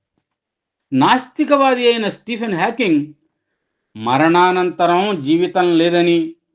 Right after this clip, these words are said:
స్వర్గం నరకం వంటివి మృత్యు అంటే భయపడే వారి కోసం అల్లిన కట్టుకథలని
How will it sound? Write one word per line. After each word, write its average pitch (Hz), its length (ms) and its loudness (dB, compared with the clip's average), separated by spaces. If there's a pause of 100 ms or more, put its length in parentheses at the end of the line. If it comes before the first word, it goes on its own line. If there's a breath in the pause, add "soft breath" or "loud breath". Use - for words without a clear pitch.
(400)
స్వర్గం 180 540 0
నరకం 196 460 0
వంటివి 196 800 0
మృత్యు 175 440 -4
అంటే 208 400 0
భయపడే 190 580 -2
వారి 196 280 2
కోసం 190 540 -4
అల్లిన 180 300 -2
కట్టుకథలని 175 960 0